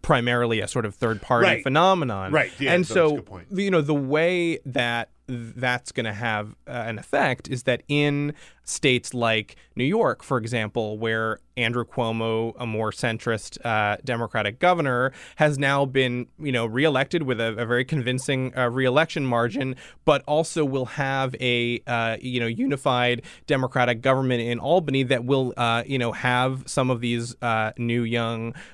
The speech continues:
Speaker 1: uh, you know, uh, Democratic socialists and, and, and, uh, more, um, kind of upstart progressives. Now, I'm, I'm sure there are also,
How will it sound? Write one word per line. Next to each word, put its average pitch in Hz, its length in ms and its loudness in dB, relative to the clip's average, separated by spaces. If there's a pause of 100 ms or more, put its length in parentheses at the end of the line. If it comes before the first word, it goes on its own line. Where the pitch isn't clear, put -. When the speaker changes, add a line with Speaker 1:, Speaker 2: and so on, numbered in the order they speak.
Speaker 1:
uh, 107 800 0
you 123 360 -8
know, 110 420 -4
uh, 120 120 -8
Democratic 120 500 0
socialists 120 560 -2
and, 110 160 -4
and, 113 300 -6
and, 113 300 -4
uh, 107 120 -4
more, 117 380 0 (260)
um, 110 380 -2 (200)
kind 139 140 2
of 117 80 2
upstart 117 400 2
progressives. 123 600 0
Now, 113 140 -2
I'm, 110 160 -4
I'm 120 100 -4
sure 120 180 0
there 113 160 0
are 110 60 0
also, 107 500 0